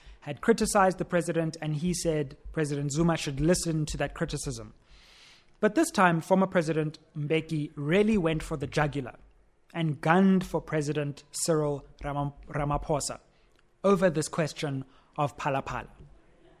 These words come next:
Now, why is that significant? Let's just take a look at who's writing to whom and why that matters. So former President Mbeki, a former president of the Republic, enjoys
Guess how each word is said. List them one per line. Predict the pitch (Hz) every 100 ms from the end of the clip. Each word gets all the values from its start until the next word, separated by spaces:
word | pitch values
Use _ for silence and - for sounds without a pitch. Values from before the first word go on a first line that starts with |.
| _ _ - - _ _ - -
Now, | 170 180
why | 185 208 285
is | 302
that | 185 175
significant? | - 139 151 160 - 123 120 - -
Let's | 196 247
just | - 240 -
take | 208
a | 180
look | 160 160
at | 147 - -
who's | 214 214 160
writing | 156 151 160 147
to | 139
whom | - 175 156 147 147 - _ _ -
and | 147
why | 139 151 156
that | 143 135
matters. | 135 135 - - - - _ _ _ - - -
So | 170
former | 151 185
President | 180 190 202 196 208 202 - -
Mbeki, | 156 165 175 185 185 185
a | 143
former | 160 151
president | 143 160 151 156 151
of | 135
the |
Republic, | 139 131 165 156 160 -
enjoys | 160 151 160 165 160 139 -